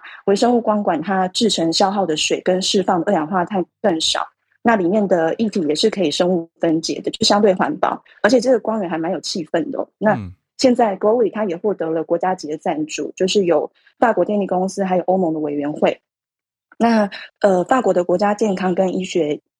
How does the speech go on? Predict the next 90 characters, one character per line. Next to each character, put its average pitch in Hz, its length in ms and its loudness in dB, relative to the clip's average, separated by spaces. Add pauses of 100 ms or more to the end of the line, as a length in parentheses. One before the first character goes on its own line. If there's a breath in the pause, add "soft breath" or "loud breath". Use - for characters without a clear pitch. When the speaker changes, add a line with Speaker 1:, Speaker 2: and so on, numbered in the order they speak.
(160)
Speaker 1:
究 185 160 2
院， 170 160 0
他 180 100 -2
们 170 140 2
也 143 100 0
提 - 180 -2
供 175 140 2
了 160 80 2
技 165 160 -2
术 170 160 -2
的 151 100 -4
支 156 300 -2
援， 139 180 -6 (360)
就 196 120 4
很 175 180 2
值 196 160 4
得 208 120 4
继 233 140 -4
续 226 140 0
关 196 220 0
注 196 180 0
这 202 120 -2
个 180 140 0
细 - 220 -2
菌 190 220 0
发 165 180 0
光 165 140 -4
的 156 100 -4
进 151 280 -2
展。 - 200 -8 (300)
嗯， 175 80 -6 (140)
有 175 80 4
兴 254 160 4
趣 285 80 6
的 285 80 6
朋 254 100 4
友 202 100 4
可 214 120 2
以 196 80 6
搜 202 220 2
寻 175 280 2
B 190 100 2
B 196 160 2
C 190 180 0
放 190 160 0
在 185 180 2
Future 185 340 2
专 175 180 2
栏 160 100 2
的 156 100 2
报 165 200 0
道。 - 220 -10 (420)
以 - 60 -4
上 226 180 2
跟 214 100 2
大 208 80 4
家 202 100 2
分 190 180 -4
享。 - 200 -8 (220)
Speaker 2:
谢 139 80 -16
谢 120 160 -10
芭 113 220 -10
比。 87 280 -12 (120)
你 120 220 -20
的 123 140 -12
大 196 160 -4
头 135 160 -2
照 143 200 -2
换 135 220 -4
的 113 60 -4
这 123 100 -8
个 113 100 -4
图， 87 420 -16 (160)
中 131 160 -6
间 127 140 -4
那 131 80 -2
个 110 100 -4
蓝 92 240 -6
色 120 220 -10
一 123 100 -10
条 90 200 -8
一 95 40 -6
条 85 180 -12
的， 82 80 -12
就 98 160 -10
是 90 240 -10
这 85 140 -14
个 80 300 -14
生 95 300 -6
物 92 120 -8